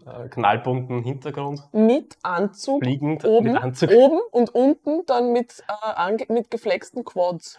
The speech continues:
Speaker 2: Ja, so in
Speaker 1: Oder
Speaker 2: Unterhose. <laughs>
Speaker 1: oder Anzug natürlich mit abgetrennten Ärmeln.
Speaker 2: Genau,
Speaker 1: Ja.
Speaker 2: so Terminator-Style.
Speaker 1: Terminator-Style.
Speaker 2: Das
Speaker 1: Ja.
Speaker 2: wär schon cool, ja.
Speaker 1: Das werden wir machen.
Speaker 2: Die, die Kandidatur, warte mal, wann wird wiedergewählt?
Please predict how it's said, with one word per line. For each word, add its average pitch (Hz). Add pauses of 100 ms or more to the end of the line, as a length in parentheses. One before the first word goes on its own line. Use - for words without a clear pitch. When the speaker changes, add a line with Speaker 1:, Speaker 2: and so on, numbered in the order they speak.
Speaker 2:
Ja, 214
so 131
in 160
Speaker 1:
Oder 208
Speaker 2:
Unterhose. 269 (120)
<laughs> -
Speaker 1:
oder 156
Anzug 147
natürlich 135
mit 131
abgetrennten 120
Ärmeln. 95 (460)
Speaker 2:
Genau, 220
Speaker 1:
Ja. 107
Speaker 2:
so 185 (240)
Terminator-Style. 175 (140)
Speaker 1:
Terminator-Style. 117 (720)
Speaker 2:
Das 196
Speaker 1:
Ja. 277
Speaker 2:
wär -
schon 254 (100)
cool, 285
ja. 190
Speaker 1:
Das 127
werden 123
wir 123
machen. 110 (200)
Speaker 2:
Die, 214 (120)
die 202
Kandidatur, 240 (300)
warte 196
mal, 247 (140)
wann 196
wird 208
wiedergewählt? 247